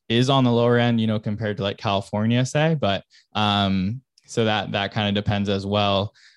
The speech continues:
Another interesting thing is electric vehicles really don't need much maintenance. Um, they don't need any type of oil change, any, really any fluids really besides, um, washer fluid. But, um,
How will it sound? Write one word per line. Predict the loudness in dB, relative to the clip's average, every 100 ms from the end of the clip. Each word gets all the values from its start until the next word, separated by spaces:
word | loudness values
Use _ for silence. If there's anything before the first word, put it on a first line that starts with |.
| -2
Another | 0 2 2
interesting | 0 -4 -6 -4 -2
thing | 0
is | 0 0
electric | -2 -2 -2 -4
vehicles | -4 -4 -2 -4 0
really | 0 2
don't | 2 0 0
need | -2 -2
much | -2 -4 -6
maintenance. | -6 -4 -2 0 2 0 -6 -12 -2
Um, | 0 2 0 -2 -4 -6 -12 _ _ _
they | -2 2
don't | 2 2
need | 0 -2
any | -4 -2 -2
type | 0 -2 -2
of | -2
oil | -2 -2
change, | -2 -4 -4 -4
any, | -4 -4 -4
really | -2 -2 0
any | -2
fluids | -4 -2 0 0 0
really | 0 0 0
besides, | -4 -4 -4 -2
um, | -2 -2 -2 -6 -10 -18 -6
washer | 0 0 0 -4
fluid. | -4 -4 -2
But, | -4 -4 _ _ _ _
um, | -2 0 2 0 0 -2